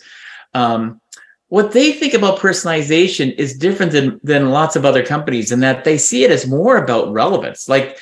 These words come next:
like their head of R and D says, "You know, our, our focus,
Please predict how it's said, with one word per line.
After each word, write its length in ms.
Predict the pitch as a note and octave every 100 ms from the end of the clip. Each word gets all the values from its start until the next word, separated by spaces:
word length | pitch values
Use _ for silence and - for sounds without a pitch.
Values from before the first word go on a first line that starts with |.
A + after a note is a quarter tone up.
| - - -
like 140 | F#3+ -
their 140 | D#3+
head 180 | C#3 D#4
of 140 | G3+
R 140 | E3 D3+
and 60 |
D 160 | C#3+ E3
says, 280 | - C#3 C#3+
"You 80 | G3
know, 120 | F#3+
our, 200 | F3+ F3
our 100 | F3
focus, 720 | F3 D#4 G#4 G4 - - -